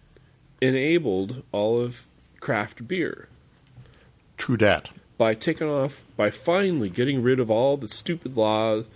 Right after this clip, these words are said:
Speaker 1: about, you know, brewing or
Speaker 2: He
Speaker 1: big
Speaker 2: basically legalized home brewing and then a lot of
Speaker 1: Exactly.
Speaker 2: outsh-, offshoots from that.
Speaker 1: So home brewing became legal again instead of being illegal.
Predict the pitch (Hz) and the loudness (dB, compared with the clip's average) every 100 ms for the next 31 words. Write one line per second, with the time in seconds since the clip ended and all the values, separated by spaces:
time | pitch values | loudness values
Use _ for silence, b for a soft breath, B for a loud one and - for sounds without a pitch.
0 | B B B B B - 98 104 104 95 | B B B B B -4 0 2 2 -2
1 | - B B B 120 95 87 113 127 143 | -6 B B B -2 -2 -2 0 2 2
2 | 139 123 - 95 85 - 120 117 135 190 | 0 -4 -2 -2 -2 -10 -12 2 4 4
3 | 226 233 143 127 123 107 92 117 113 101 | 2 2 4 4 6 6 4 2 2 4
4 | 95 87 90 95 101 104 101 107 104 98 | 2 2 -2 -4 -2 2 2 2 2 0
5 | 101 - - 104 107 - 95 - 85 95 | -2 -6 0 2 2 0 -6 -6 -8 -6
6 | 71 - - - B B B - 123 110 | -6 -10 -20 -20 B B B 2 2 2
7 | - 160 165 170 156 151 156 147 143 - | 4 2 4 0 0 -2 0 0 0 -4
8 | _ - 131 123 120 117 104 98 92 101 | _ -10 0 2 4 2 2 -2 -2 -4
9 | 110 113 104 104 101 104 123 98 85 90 | -2 -2 -2 -2 -2 0 0 0 -4 -6